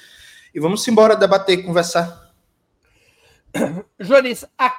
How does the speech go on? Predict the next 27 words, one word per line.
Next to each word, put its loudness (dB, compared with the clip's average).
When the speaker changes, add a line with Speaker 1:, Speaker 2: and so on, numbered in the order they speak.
Speaker 2:
crise -8
no -6
P -14
C -14
B -6
veio -6
a 0
público -10
com -18
uma -8
crítica -14
do -10
ex-secretário-geral, -8
Ivan -14
Pinheiro, -10
reclamando -8
da -8
participação -8
de -16
uma -10
delegação -10
da -10
Legenda -10
na -4
reunião -6
da -8
chamada -8